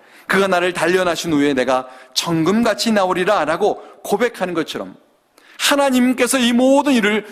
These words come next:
주관하고 계신다라고 믿는 사람이라면 흥분하지 않고 의연하게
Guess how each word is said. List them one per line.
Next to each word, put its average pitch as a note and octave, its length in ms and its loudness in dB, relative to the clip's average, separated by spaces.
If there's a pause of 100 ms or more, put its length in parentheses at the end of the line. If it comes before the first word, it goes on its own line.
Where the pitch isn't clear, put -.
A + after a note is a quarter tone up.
주관하고 G3 520 0
계신다라고 F3 920 -2 (140)
믿는 G#3 380 2
사람이라면 C#3 800 -2 (760)
흥분하지 G#3 600 -2
않고 G2 420 -12 (580)
의연하게 B2 640 0